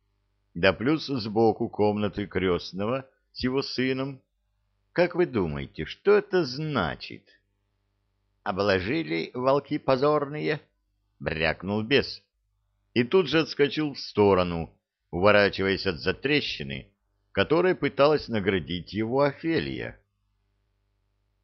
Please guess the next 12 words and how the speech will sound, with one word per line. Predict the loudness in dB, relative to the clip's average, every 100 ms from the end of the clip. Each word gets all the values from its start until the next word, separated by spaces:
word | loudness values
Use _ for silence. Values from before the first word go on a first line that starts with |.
| _
«Наша | -10 0 2 4 2 0 0
задача | 0 0 2 2 0 -2
упрощается», | -2 -2 -2 -2 -4 -10 -2 0 0 -2 -8 -16 -14 -14 _ _ _ _ _ 0
поднял | 4 4 4 -2
палец | 2 4 4 0 -2
вверх | -4 -2 -4 -8
Кевин. | -2 -2 -2 -12 -18 _ _ _ _ _ _ _ _ _ -16
«Все | -8 0 0
поднадзорные | 2 -2 -4 -6 -8 -4 -2 -2 -4 -4 -4
рядом. | 0 2 2 0 -6 -12 _ _ _ _ _
Будем | 2 4 4 0
следить. | -2 -2 0 0 -2 -12